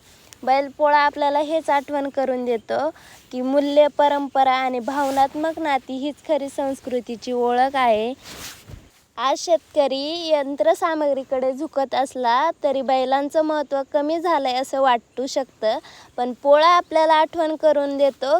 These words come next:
की ही शेती केवळ एक व्यवसाय नाही, ही एक संवेदनशील, परिश्रमाची आणि नात्यांची गोष्ट आहे. बैल आणि शेतकऱ्याचं नातं हे फक्त प्राणी आणि माणसाचं नसून ते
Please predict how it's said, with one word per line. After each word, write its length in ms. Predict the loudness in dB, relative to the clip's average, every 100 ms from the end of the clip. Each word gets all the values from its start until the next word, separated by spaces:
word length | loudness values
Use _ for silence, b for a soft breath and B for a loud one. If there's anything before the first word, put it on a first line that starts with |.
| -2
की 120 | -8 -6
ही 180 | -6 -4
शेती 360 | 0 0 0 -4
केवळ 300 | 0 0 0
एक 200 | -2 -2
व्यवसाय 500 | -2 0 -2 -2 -2
नाही, 440 | -2 -2 -2 -4 -10 B B -8
ही 140 | 0 0
एक 120 | 0 0
संवेदनशील, 840 | 2 4 2 0 -4 -6 -6 -6 -4
परिश्रमाची 840 | -2 -2 -6 -4 -4 -2 -6 -6 -4
आणि 260 | -2 -4 -4
नात्यांची 600 | -4 -4 -4 -6 -6 0
गोष्ट 380 | 2 2 0
आहे. 300 | 0 0 -4 -8 b b b
बैल 320 | 0 2 4
आणि 280 | 2 2 -2
शेतकऱ्याचं 720 | 2 0 2 0 2 0 -2
नातं 300 | -2 -4 -4
हे 240 | -2 0 0 -2
फक्त 240 | -6 -4 -4 0
प्राणी 340 | 0 0 -2
आणि 220 | -4 -4
माणसाचं 640 | -4 -4 -4 -6 -6 -6 -6
नसून 340 | -8 -8 -10 -12 B B B
ते 140 | 2